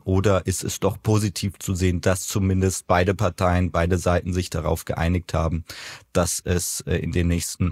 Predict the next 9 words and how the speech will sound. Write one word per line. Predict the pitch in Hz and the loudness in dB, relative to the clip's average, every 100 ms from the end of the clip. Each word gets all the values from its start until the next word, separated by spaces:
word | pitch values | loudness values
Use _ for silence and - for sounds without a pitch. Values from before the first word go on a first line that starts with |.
| - | -4
Wochen | 82 95 95 101 95 | 0 0 2 0 -2
oder | - 87 | 0 2
Monaten, | 82 90 92 - 90 | 4 4 2 0 -2
das | 85 - | -2 -4
wird | - | -4
man, | 87 85 85 - | 0 0 -2 -4
äh, | - 80 | -2 -2
dann | 76 85 82 | 0 0 0
sehen, | 80 85 90 85 | 2 2 2 0